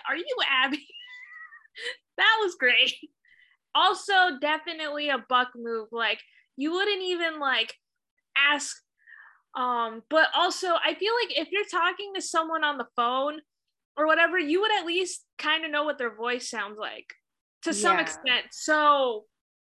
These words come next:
Speaker 1: he should have been able to at least pick out, like, "Wait, you're not Abby,"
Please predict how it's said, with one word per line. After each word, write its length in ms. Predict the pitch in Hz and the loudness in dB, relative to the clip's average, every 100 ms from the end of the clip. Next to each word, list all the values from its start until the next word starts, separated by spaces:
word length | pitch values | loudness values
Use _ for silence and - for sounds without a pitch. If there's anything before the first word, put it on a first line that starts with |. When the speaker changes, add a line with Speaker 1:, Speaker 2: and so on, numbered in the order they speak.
| _ _ _ | _ _ _
Speaker 1:
he 260 | _ 302 370 | _ -2 -2
should 200 | 359 381 | -2 -4
have 120 | 359 | -4
been 140 | 311 311 | 0 2
able 220 | 320 320 | 2 4
to 60 | |
at 220 | 294 262 269 | 4 2 -2
least 380 | 311 302 - _ _ | -6 -6 -12 _ _
pick 220 | - 302 | -4 0
out, 180 | 311 302 | 4 4
like, 240 | 285 262 254 - | 4 0 -2 -14
"Wait, 520 | 254 262 262 254 240 240 | -6 -2 2 2 0 -4
you're 240 | 320 466 | -2 0
not 220 | 359 311 269 | 2 4 4
Abby," 560 | 233 233 240 254 269 | 4 2 -2 -10 -10